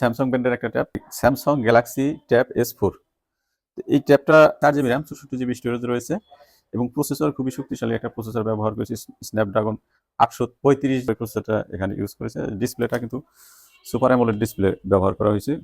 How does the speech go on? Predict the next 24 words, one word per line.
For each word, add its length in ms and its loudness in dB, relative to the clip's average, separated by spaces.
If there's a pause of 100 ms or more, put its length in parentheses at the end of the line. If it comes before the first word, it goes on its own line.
(200)
খুবই 220 4 (120)
স্মুথ 260 -4
কাজ 180 -4
করে 180 0
ডিসপ্লে 260 -4 (680)
এবং 120 2 (280)
ডিসপ্লে 240 -2 (100)
ব্রাইটনেস 320 4 (160)
সব 160 4
মিলে 120 4 (140)
অসাধারণ 460 6 (100)
কাজ 160 2
করে 180 0
ডিসপ্লেটা, 360 -2
আপনারা 220 -2 (600)
দেখছেন। 260 -4 (1900)
ডিসপ্লেটা 500 0
কিন্তু 220 -6
সুপার 240 4
অ্যামোলেড 320 4
ডিসপ্লে। 280 -4 (580)
তো 60 -10 (100)
এই 100 -2
জন্যে 180 4